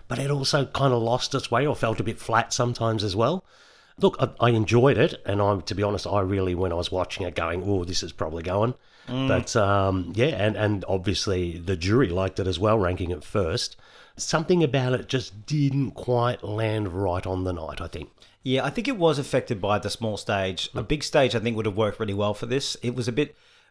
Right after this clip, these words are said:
Speaker 2: her to the side, and then the backup dan-, the backup dancers, <laughs> that would have been interesting for this, backup singers
Speaker 1: Mm.
Speaker 2: lined up. It looked like a kind of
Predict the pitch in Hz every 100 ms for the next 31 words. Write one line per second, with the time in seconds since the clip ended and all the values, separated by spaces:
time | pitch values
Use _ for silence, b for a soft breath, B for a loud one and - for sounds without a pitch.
0 | - - 151 - 135 120 127 110 113 131
1 | - 117 120 117 101 - 104 - 113 95
2 | 113 113 - 117 113 - - - 110 -
3 | 110 B B B 127 - 147 - 190 131
4 | 120 117 123 123 113 107 131 - B B
5 | - 127 - - - 123 147 220 214 117
6 | 113 127 127 139 - 151 170 180 - 95
7 | 185 - 135 120 107 92